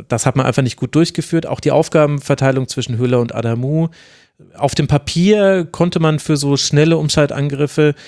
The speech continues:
äh, plus eben, du willst dich aus dem hohen Pressing befreien mit dem langen Ball auf Höhler, der legt vielleicht ab. Also das kann alles ganz gut funktionieren, war allerdings dann zu erkennen, dass es irgendwann eigentlich so gar keinen Effekt mehr hatte, weil auch ab null zu eins das Spiel ja auch ganz anders lief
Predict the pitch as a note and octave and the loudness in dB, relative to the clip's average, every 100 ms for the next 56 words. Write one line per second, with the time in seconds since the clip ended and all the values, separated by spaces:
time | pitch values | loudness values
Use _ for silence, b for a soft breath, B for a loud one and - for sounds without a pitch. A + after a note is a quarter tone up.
0 | B B C#3+ C#3 - D3+ D#3+ - D3 C#3 | B B -2 -2 -2 0 0 0 0 2
1 | C3+ C3+ C#3 B2+ C3 - C3+ B2 C3 A#2+ | 2 0 -4 -2 0 -2 -6 -4 -2 0
2 | B2+ - C#3 C#3+ A#2 - B2+ B2 A#2+ A#2 | 0 0 0 0 -4 -2 0 0 0 0
3 | A#2 A#2 A#2 A#2 - C#3 C#3 B2+ B2 A2+ | 0 0 0 -2 -2 2 2 2 2 2
4 | A#2+ - A#2+ A2 - E3+ C#3 A#2+ A#2 - | 0 -2 -4 -4 -2 -2 -2 -2 -4 -6
5 | - _ - C#3+ E3 D3+ - C#3+ - E3 | -12 _ -4 0 0 0 0 -2 0 -2
6 | D#3+ - C#3+ D3+ F3+ F3 B B B B | -2 -2 0 2 2 0 B B B B
7 | - C3+ C3 C#3+ D3 C#3 C3+ C#3 - C3 | -18 -2 0 2 2 0 2 0 0 -2
8 | C3+ C3 - D3 C3+ - C3 C3 A#2 - | -2 -8 -6 -4 -2 0 0 2 -2 -4
9 | A#2+ - - C#3+ C#3 B2+ B2 B2 A#2+ - | -8 -6 0 2 2 0 2 2 0 -4
10 | _ C3 B2+ - C3 A#2 - A#2+ A2 G#2+ | _ -4 -2 0 2 0 2 0 2 -2
11 | - A#2 - A2+ G#2 A2 C3 A2+ A2 A2 | -6 -8 -4 -2 0 0 2 2 2 -2
12 | - _ B2 - B2+ - B2 B2 - A2+ | -8 _ -20 -6 -4 2 2 2 -2 -2
13 | B2 - A#2+ - C#3 B2+ A2 G#2 - G#2+ | -2 -2 -2 -2 -2 0 0 0 -4 -6
14 | - A2+ A2+ - B2+ C#3+ | -4 -4 -4 -4 -4 -4